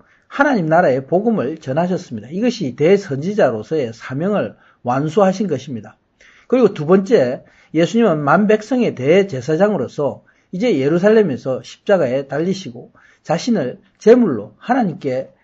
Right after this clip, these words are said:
드리심으로 그 사명을, 그 직분을 다하시게 됩니다. 또 세 번째로 예수님은 이스라엘 땅에서 다윗의 자손, 곧 유대인의 왕으로서의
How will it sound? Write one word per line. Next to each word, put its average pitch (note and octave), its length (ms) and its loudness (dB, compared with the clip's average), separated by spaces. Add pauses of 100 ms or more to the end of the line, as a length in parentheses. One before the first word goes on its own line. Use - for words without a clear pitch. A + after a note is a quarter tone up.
(540)
드리심으로 F#3 720 0
그 E3 140 -4
사명을, D3 680 -4 (260)
그 D3 140 -6
직분을 G3+ 640 -2 (160)
다하시게 C#3+ 840 -4
됩니다. B2 400 -10 (1080)
또 A#3+ 120 4
세 - 180 2
번째로 G3+ 400 4
예수님은 D3 580 -2
이스라엘 G3+ 440 0
땅에서 D#3+ 560 -4 (260)
다윗의 G3 380 4
자손, D3+ 440 -2
곧 G3+ 200 -4
유대인의 F3+ 580 2
왕으로서의 C#3 840 -2